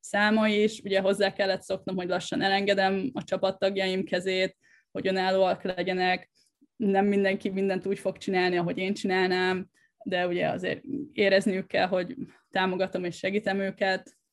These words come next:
ha, mm, probléma lesz, és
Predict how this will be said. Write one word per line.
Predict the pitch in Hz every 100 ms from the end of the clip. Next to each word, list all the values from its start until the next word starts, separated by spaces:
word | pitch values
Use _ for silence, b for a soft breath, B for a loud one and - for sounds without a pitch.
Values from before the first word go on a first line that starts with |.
| _ _
ha, | - 185 185 185 -
mm, | - 190 190 -
probléma | 190 185 190 190
lesz, | 190 190 - B B B B B -
és | 190 190